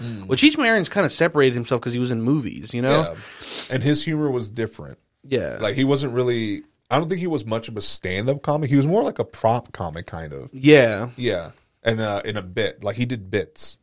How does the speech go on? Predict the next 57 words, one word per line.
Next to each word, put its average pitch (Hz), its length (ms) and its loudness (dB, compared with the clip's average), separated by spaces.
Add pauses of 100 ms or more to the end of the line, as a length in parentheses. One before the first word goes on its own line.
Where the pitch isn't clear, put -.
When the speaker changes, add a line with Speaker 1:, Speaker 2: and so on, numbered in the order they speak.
(100)
Speaker 2:
Yeah. 120 300 -2 (200)
Speaker 1:
Yeah. 78 260 -6 (300)
Like, 101 200 -2
Che-, - 200 0
like, 101 340 0
Cheech 151 160 4
and 127 140 0
Chong 104 360 0
was 101 140 -6
a 90 40 -10
whole 117 220 2
bit 90 200 -6
that 90 120 -8
they 85 100 -8
created. 85 380 -6
Speaker 2:
Yeah, 113 140 2
it's 123 100 -4
sketch, - 320 0
it's 160 180 2
like 185 140 4
sketch - 280 0
comedy. 185 320 0
Speaker 1:
Yeah, 123 200 0
and 113 160 -2
then, 113 240 -2
uh, 104 360 -2
there 127 120 4
was 139 120 0
another 135 300 -2
one 104 140 -4
that 87 140 -8
he 87 100 -10
did. 85 180 -10
Or 117 360 4
all 151 140 8
the 202 80 -2
stuff 196 200 -4
that 185 120 -8
you 160 60 -12
see 170 140 -4
in 156 60 -2
the 135 60 -2
movies, 120 360 0
like 98 260 -2
the, 95 380 0
the - 100 -6
cousin 101 480 2 (420)
Speaker 2:
Mm-hmm. 123 420 -10
Speaker 1:
that, - 280 0
uh, 104 80 -6
from 104 260 0
the 95 320 2
Cheech - 160 -6
and 104 100 -8
Chong 113 200 0
next 104 220 -6
movie, 123 380 -4